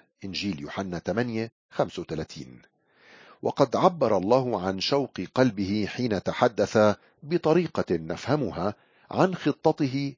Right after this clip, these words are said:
لكل من يضع ثقته به. "وأكون لكم أباً، وأنتم تكونون لي بنين وبنات، يقول الرب القادر على كل شيء." اثنين كورنثوس ستة تمنتاش.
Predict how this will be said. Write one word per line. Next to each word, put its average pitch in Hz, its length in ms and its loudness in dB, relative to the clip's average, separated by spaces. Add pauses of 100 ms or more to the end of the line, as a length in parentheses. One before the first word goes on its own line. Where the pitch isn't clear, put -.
لكل 151 680 0
من 90 160 -2
يضع 87 440 0
ثقته 85 600 -6
به. 101 380 -4 (1040)
"وأكون 139 600 0
لكم 135 420 0 (100)
أباً، 71 460 -8 (520)
وأنتم 143 560 0
تكونون 131 540 -2
لي 123 260 2
بنين 123 440 -2
وبنات، 135 720 -2 (240)
يقول 90 400 0
الرب 87 320 2 (380)
القادر 95 760 2 (100)
على 85 400 -2
كل 185 280 -6
شيء." - 300 -8 (760)
اثنين 131 240 2
كورنثوس 107 680 -4 (300)
ستة - 320 -2
تمنتاش. - 800 -10